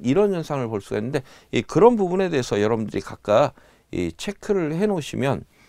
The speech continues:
이 문제 풀기가 훨씬 더 이 수월해지지 않을까 싶어요. 이렇게 해서 우리가, 음,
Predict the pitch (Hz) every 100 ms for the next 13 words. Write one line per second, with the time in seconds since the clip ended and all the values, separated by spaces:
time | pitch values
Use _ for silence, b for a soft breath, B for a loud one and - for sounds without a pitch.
0 | b b 85 82 120 165 143 131 101 98
1 | 170 202 - _ 233 - 196 165 101 107
2 | b b b - 87 82 - 185 180 175
3 | 139 - 120 - - - 113 160 - 113
4 | - - 113 113 B B B B B B
5 | 143 208 - 220 185 139 127 110 120 190
6 | - - - 87 87 85 85 82